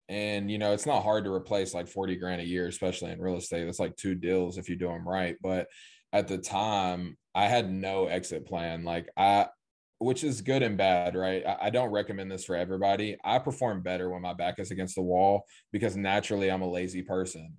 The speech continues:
Like, I know that about myself. I'm not the get up at four A M guy. Like, I start my day at, like, six forty-five, seven,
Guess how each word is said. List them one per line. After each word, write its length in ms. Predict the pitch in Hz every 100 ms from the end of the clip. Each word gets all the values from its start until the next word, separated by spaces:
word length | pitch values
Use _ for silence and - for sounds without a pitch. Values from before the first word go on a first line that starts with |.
| -
Like, 180 | 85 -
I 140 | 95
know 200 | 92 92
that 160 | 95 87
about 220 | 87 85
myself. 500 | 78 85 - 85 80 -
I'm 220 | 107 101
not 280 | 101 101 98
the 100 | 120
get 180 | 95 95
up 160 | 90
at 100 | 90
four 220 | - 95
A 120 | 92 90
M 180 | 87 90
guy. 240 | 87 87
Like, 260 | 87 87 90 - - -
I 100 | -
start 320 | 101 - 151 113
my 140 | 101
day 260 | 98 98 95
at, 160 | 80
like, 320 | 92 90 87
six 380 | - - 110 101
forty-five, 600 | - 104 98 92 92 95
seven, 760 | 90 - 98 92 90 87 87